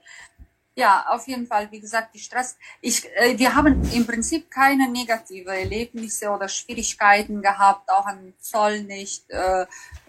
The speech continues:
wir wurden ganz normal kurz, einmal kurz kontrolliert. Ähm, zum Beispiel, äh, auf der Strecke von, äh, von, äh, Berg Ararat entlang der iranischen Grenze bis Mardin.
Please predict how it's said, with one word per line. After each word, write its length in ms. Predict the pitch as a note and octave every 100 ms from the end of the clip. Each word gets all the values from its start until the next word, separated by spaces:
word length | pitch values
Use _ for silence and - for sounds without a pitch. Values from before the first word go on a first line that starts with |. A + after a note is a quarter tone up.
| F#3+ F#3 F3+
wir 200 | - G#3+
wurden 200 | A3+ A3+
ganz 400 | G#3 G#3+ A3 -
normal 720 | G#3 G3 G3 G3+ G#3+ G#3 G3 - - - - - _
kurz, 340 | A#3+ B3+ B3+
einmal 320 | G3+ A3 G#3 G#3
kurz 300 | A#3 A3 -
kontrolliert. 800 | G3+ G#3 - - A3 A3 G#3+ - - - - _ _ -
Ähm, 720 | G3+ G#3 G3 G3 F#3+ F#3+ F3+ _ _ _ _ _ _ _ -
zum 140 | - A3+
Beispiel, 460 | A3+ A#3 - A3
äh, 240 | G#3 - G#3 -
auf 160 | G#3 -
der 80 | A3
Strecke 440 | - A3+ A#3 A#3
von, 480 | - G#3+ G#3+ G#3 G#3
äh, 320 | G#3 G3+ G3
von, 400 | - G#3 G3+ G3
äh, 120 | F#3+ F#3
Berg 240 | F#3+ - -
Ararat 640 | A#3 A#3+ A#3 G#3+ G#3 A3 _
entlang 500 | G3 G3 - G#3+ A3 -
der 180 | F#3+ F#3+
iranischen 460 | F#3+ G3+ G#3 - G3
Grenze 680 | G3 G3+ _ - G#3 G#3 -
bis 200 | F#3 -
Mardin. 560 | G3 G3+ - B3 D4